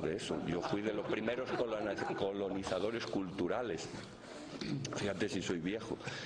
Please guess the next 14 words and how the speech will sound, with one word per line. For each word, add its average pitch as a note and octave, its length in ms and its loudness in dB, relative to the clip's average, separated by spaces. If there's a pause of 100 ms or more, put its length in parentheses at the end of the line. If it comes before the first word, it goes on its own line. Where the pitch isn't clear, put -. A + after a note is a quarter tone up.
(340)
Y G#2 60 2
se A2 160 2
la A2+ 100 0
llevaron C3 560 0
allí C#3 480 2
a B2 140 2
un C#3 160 2
sitio, B2+ 420 2
creo A#2+ 220 2
que C#3 80 2
era B2 120 2
Colmenar F#2+ 580 2
de B2 100 4
Oreja, A#2+ 440 0